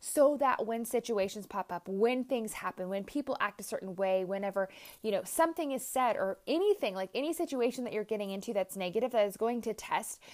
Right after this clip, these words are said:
your personal growth, that's gonna test your personality, it's gonna test how you react to things, it's gonna test just basically how you feel when something goes wrong.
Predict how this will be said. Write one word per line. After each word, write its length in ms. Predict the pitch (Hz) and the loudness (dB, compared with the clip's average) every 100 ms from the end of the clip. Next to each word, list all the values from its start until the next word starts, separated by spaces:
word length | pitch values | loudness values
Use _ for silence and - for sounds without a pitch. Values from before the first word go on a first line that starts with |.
| - - | -20 -10
your 340 | 180 202 220 | 0 4 4
personal 480 | 240 262 240 - 240 | 4 2 2 0 -4
growth, 280 | 240 233 247 | 2 2 2
that's 180 | 226 214 | -2 -2
gonna 200 | 214 185 | -6 -6
test 340 | - 190 - | -6 -8 -2
your 120 | 190 | -2
personality, 1000 | 180 - 175 - 180 170 175 226 277 330 | 0 -4 -4 -4 -2 0 0 0 -2 0
it's 140 | 233 - | -2 -2
gonna 180 | 202 | -6
test 360 | 185 - 170 - - - - | -4 -6 -6 -8 -16 -20 -8
how 180 | - 233 | 6 6
you 160 | 208 | 6
react 420 | 196 190 165 170 - | 0 -2 -2 -4 -4
to 80 | |
things, 280 | 277 277 294 | -2 0 -2
it's 120 | 214 | -6
gonna 200 | - 196 | -4 -2
test 300 | 190 185 180 - 185 | -2 -6 -8 -12 -8
just 220 | 202 - _ | -8 -8 _
basically 520 | 226 359 359 - 220 | 4 6 2 0 0
how 280 | 196 220 220 | 2 2 2
you 300 | 185 208 262 | 2 -2 -2
feel 420 | 302 - 190 190 | -4 -4 2 2
when 200 | 214 220 | 2 0
something 400 | 202 208 190 196 | 0 -2 -2 -6
goes 300 | 185 185 180 | 0 0 0
wrong. 380 | 180 170 185 285 | -2 0 0 -2